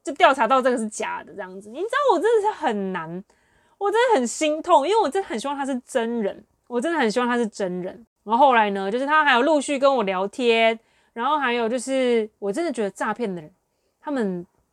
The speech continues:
都蛮有耐心的。因为那时候他其实刘晨晨这个人，他有打一次电话给我，对，然后我就直接听到他的声音。但重点我意外的是哦，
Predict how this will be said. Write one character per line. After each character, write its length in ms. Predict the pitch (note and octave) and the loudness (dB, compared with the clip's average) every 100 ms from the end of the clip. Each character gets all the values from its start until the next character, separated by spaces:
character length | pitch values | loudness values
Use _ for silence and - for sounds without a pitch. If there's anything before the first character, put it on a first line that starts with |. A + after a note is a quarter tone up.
| _ | _
都 160 | - C4+ | 0 0
蛮 180 | A#3+ G3+ | 2 -2
有 80 | F#3+ | -2
耐 220 | G#3 F#3+ | -4 -6
心 300 | - - E3+ | -8 -12 -16
的。 60 | G#3+ _ _ _ | -18 _ _ _
因 80 | F#4 | 0
为 60 | |
那 100 | G4+ | 0
时 80 | G4 | 2
候 80 | E4 | 2
他 140 | F#4 | 0
其 200 | E4+ - | -2 -2
实 200 | G3+ G3 | -2 0
刘 200 | G3+ G3+ | 2 2
晨 200 | A#3 A3 | 0 -2
晨 160 | A3 A3 | -2 0
这 80 | B3 | 2
个 80 | G3 | 2
人， 100 | F#3 | 0
他 100 | B3+ | -2
有 60 | |
打 200 | G#3+ E3 | -2 -4
一 20 | E3+ | -10
次 100 | G#3+ | -2
电 160 | A3 | 0
话 120 | G#3 | 0
给 180 | - G3+ | -4 -8
我， 240 | F3 - A3+ _ _ _ - | -12 -14 -18 _ _ _ -18
对， 160 | F#3 - _ _ _ _ _ _ _ - | -18 -18 _ _ _ _ _ _ _ 0
然 100 | A#3 | 4
后 60 | |
我 80 | C4+ | 4
就 120 | B3+ | 4
直 160 | C4+ G3+ | 2 2
接 120 | A#3 | 0
听 120 | B3+ | 0
到 80 | B3+ | -2
他 120 | A#3+ | 2
的 60 | A3+ | 0
声 280 | - G3 F#3 | 0 -6 -6
音。 220 | F3 F3 _ _ _ _ - | -8 -12 _ _ _ _ -2
但 160 | A4+ G#4 | 0 2
重 160 | A4 | 2
点 160 | C#4+ G#3 | 2 2
我 100 | - | 2
意 180 | D#4 D4 | 2 4
外 180 | C#4 A#3 | 4 4
的 60 | |
是 180 | A3+ A#3+ | 0 0
哦， 220 | G#3+ F#3 | 0 -2